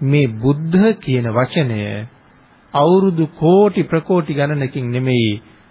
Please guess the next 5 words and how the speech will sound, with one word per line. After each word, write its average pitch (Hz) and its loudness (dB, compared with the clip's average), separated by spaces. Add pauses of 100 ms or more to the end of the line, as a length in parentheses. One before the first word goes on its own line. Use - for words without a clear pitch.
(260)
කල්ප 180 2
ගණනකින්වත් 127 -4
ලෝකේ 127 -2
අහන්න 156 -2
නොලැබෙන 117 0